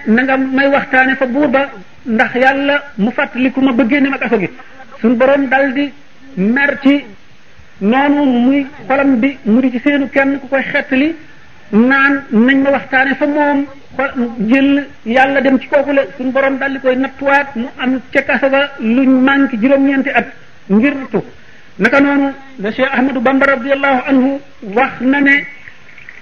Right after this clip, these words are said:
nekkoon na fi béréb ci bi mu nekkee ci géej gi, béréb boo xam ne yàgg na fa, yàgg,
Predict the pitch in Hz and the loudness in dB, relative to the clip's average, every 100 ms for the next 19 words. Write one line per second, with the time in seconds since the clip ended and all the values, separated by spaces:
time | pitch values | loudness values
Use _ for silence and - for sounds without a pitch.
0 | - 170 220 240 285 277 277 254 196 277 | -6 2 2 2 2 2 2 0 0 0
1 | 294 - 208 254 269 285 262 240 214 285 | 0 -4 -2 0 -2 -4 -6 -4 -2 -2
2 | 240 269 185 262 233 269 262 277 285 285 | -2 -8 -4 -2 -2 -2 -2 -4 -4 -6
3 | 226 277 262 277 285 302 202 269 247 | -2 -2 -2 -6 -4 -4 -2 -2 0